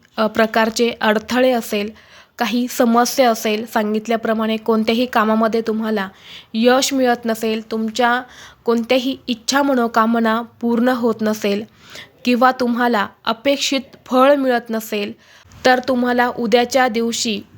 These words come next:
"ऊ गण गणपतये नमः" या मंत्राचा जप करायचा आहे.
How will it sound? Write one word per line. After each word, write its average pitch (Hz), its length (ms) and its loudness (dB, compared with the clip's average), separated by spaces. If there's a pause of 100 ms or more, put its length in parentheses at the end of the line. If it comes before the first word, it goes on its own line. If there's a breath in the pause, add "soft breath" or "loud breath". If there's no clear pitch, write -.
(100)
"ऊ 277 360 0 (320)
गण 247 280 4
गणपतये 240 640 2
नमः" 233 460 -2 (180)
या 240 220 0
मंत्राचा 226 580 0
जप 214 300 -2
करायचा 202 380 0
आहे. 190 180 -6